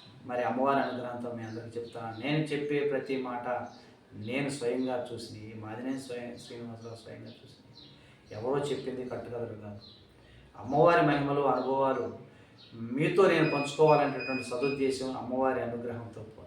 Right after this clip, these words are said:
ఆ, ఉండటం వల్ల మీకు చెప్పగలుగుతున్నాను.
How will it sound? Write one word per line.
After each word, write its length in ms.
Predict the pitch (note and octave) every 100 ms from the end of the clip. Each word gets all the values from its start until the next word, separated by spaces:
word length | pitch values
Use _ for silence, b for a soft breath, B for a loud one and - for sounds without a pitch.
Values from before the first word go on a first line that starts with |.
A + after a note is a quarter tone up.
| -
ఆ, 280 | - - - A2+
ఉండటం 360 | A#2 B2 A#2+
వల్ల 300 | A#2 A#2+ A#2+ -
మీకు 240 | A#2 -
చెప్పగలుగుతున్నాను. 720 | G#2 - - - - G#2+ -